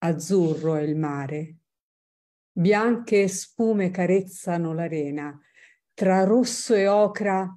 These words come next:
in moto un corpo giace. Nuda è la donna sulla spiaggia vuota, rosso porfora il sole. L'orizzonte è un abbaglio molteplice di luci.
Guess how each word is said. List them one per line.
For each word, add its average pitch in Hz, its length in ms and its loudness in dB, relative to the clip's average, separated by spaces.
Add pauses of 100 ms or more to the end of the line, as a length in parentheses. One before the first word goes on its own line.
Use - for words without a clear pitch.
(640)
in 208 180 -2
moto 156 580 -4
un 156 200 -10
corpo 185 640 -2
giace. 151 840 -8 (960)
Nuda 185 440 4
è 170 80 4
la 170 140 4
donna 175 420 2
sulla 170 300 -2
spiaggia 175 580 -4
vuota, 151 560 -8 (380)
rosso 240 480 2
porfora 170 840 0
il 160 160 -6
sole. 160 680 -4 (680)
L'orizzonte 185 1000 0
è - 20 0
un 165 140 -2
abbaglio 170 680 -2
molteplice 165 1040 -4
di 160 140 -4
luci. 143 560 -6